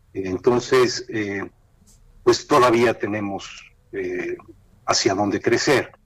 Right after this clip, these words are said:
lo cual, pues, no, no indica que pudiera haber muchas nuevas inversiones. Tenemos ya en el país,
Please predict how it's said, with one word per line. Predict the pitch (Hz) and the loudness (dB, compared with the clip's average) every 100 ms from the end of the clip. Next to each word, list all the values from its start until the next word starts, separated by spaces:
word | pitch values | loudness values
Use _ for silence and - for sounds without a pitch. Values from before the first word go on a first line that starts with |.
| _ _ _ _ _ _ - _ _ | _ _ _ _ _ _ -20 _ _
lo | - 104 - | -2 -2 0
cual, | - 110 123 135 - - - - | 2 4 4 -2 -16 -20 -20 -6
pues, | 160 147 | -2 0
no, | 120 117 123 | 2 2 2
no | 120 123 120 117 | 2 4 4 4
indica | 110 107 120 113 120 | 2 0 -2 -2 -2
que | - | -2
pudiera | - 92 107 110 | -6 -2 0 0
haber | 107 107 - - _ _ 113 | 0 -4 -6 -20 _ _ -2
muchas | 117 - 95 | 0 0 -2
nuevas | 101 98 98 107 | 0 0 -2 -4
inversiones. | 95 98 - 143 120 92 - - - - _ - | -4 -4 0 2 2 -2 -12 -14 -14 -16 _ -10
Tenemos | - 117 123 131 113 | 0 2 4 4 4
ya | 123 123 | 4 4
en | 123 | 2
el | 113 | -2
país, | - 110 117 131 - | -4 -4 -4 -6 -8